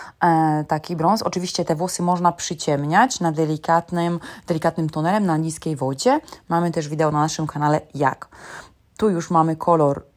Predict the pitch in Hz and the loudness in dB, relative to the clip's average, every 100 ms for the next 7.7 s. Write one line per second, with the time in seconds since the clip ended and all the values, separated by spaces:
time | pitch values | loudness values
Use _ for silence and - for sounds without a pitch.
0 | - - 143 127 127 185 269 - _ _ | -14 -8 -4 -2 0 0 -2 -10 _ _
1 | _ _ _ _ - - - 180 196 196 | _ _ _ _ -20 -20 -4 -2 0 0
2 | 170 156 147 - - - 156 170 170 151 | 0 -2 -4 -10 -16 -6 4 6 6 2
3 | 156 151 165 156 151 - 147 160 156 160 | -4 -2 -2 0 -2 -4 -4 -2 0 0
4 | 151 151 151 147 147 147 143 139 175 190 | 2 2 2 0 -2 -4 -8 2 4 4
5 | - - - 147 143 143 131 131 131 147 | 0 -8 -4 -6 -4 -6 -4 -6 -4 -4
6 | - - - - - - 151 147 139 143 | -6 -18 -16 -16 -12 -2 2 2 2 -2
7 | - 139 - 131 123 180 262 | -2 -6 -6 -6 2 6 4